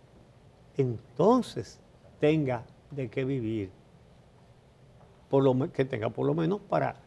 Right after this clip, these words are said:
comer y comprar medicamentos. Bueno, pues resulta que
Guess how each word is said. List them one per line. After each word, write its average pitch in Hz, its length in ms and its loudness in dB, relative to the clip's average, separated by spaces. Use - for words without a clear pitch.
comer 143 560 2
y 135 60 0
comprar 135 380 -2
medicamentos. 127 680 -4
Bueno, 208 360 2
pues 139 180 4
resulta 180 580 -2
que 147 720 6